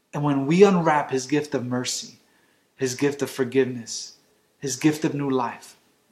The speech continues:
it brings him joy. Have you unwrapped the gift of God's grace made available in Jesus?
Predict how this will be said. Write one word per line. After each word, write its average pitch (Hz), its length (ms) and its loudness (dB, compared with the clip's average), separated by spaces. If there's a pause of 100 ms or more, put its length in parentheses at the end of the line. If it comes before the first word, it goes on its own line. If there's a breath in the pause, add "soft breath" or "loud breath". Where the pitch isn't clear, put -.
(880)
it 117 140 -16
brings 127 220 -2
him 117 120 -6
joy. 113 260 -6 (1500)
Have 143 160 -2
you 160 120 2
unwrapped 160 320 0
the 143 80 0
gift 147 220 -4
of 131 100 -4
God's 135 260 0
grace 139 340 -2
made 127 120 -2
available 123 440 -6
in 117 80 -8
Jesus? 120 520 -12